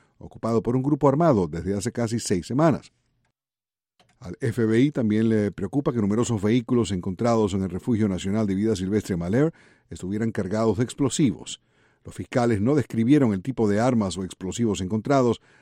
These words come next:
ni explican qué los llevó a pensar que los vehículos estaban cargados de ellos. Cuatro aviones de combate estadounidenses sobrevolaron a baja altura Corea del Sur este miércoles en una muestra de poder contra Corea del Norte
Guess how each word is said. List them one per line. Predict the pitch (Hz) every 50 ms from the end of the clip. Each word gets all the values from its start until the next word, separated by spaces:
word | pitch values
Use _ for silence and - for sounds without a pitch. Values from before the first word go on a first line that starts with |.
| _ _ -
ni | 131 123 123
explican | 110 - - - 165 160 143 - 151 147 135 - _
qué | - 160 170 202
los | 226 170 117
llevó | 107 104 95 110
a | 120 113
pensar | 120 110 98 - 95 90 101 127
que | 165 160
los | 123 98
vehículos | 92 92 95 90 - 113 117 113 - - _ _ _ _ -
estaban | 104 - - 143 143 147 143
cargados | - 143 127 107 101 92 95 98 95
de | 98 98 85
ellos. | 71 - 69 - - - - _ _ _ _ _ _ _ _ _ _ _ _ _ _ _ _ _ _ _ _ _
Cuatro | - - 117 123 135 131 - 127
aviones | 120 110 131 147 143 123
de | 107 107
combate | 110 117 113 139 143 120 131
estadounidenses | 110 - 127 120 131 139 143 160 165 160 - - 160 - - _ _ _ _ _
sobrevolaron | - - 135 110 113 113 113 104 104 - _ - 117 107 107 127 151 151 139 120 107
a | 104
baja | 101 127 123 110 120
altura | 101 104 92 - - 151 156 151 147 135
Corea | - - 98 104 120 127
del | 113 104 101
Sur | - - 127 117
este | 107 - - 131
miércoles | 143 139 113 95 - - 107 104 95 - _ _ _ _ _ _ -
en | - 139
una | 196 214 202
muestra | 165 165 196 185 - - 175 151 135
de | 123 -
poder | - 104 101 120 160 175 156
contra | - 131 113 101 - 110 107 98
Corea | - _ - 123 117 117 135 151 151
del | 127 117 113
Norte | 147 170 160 - - 87 76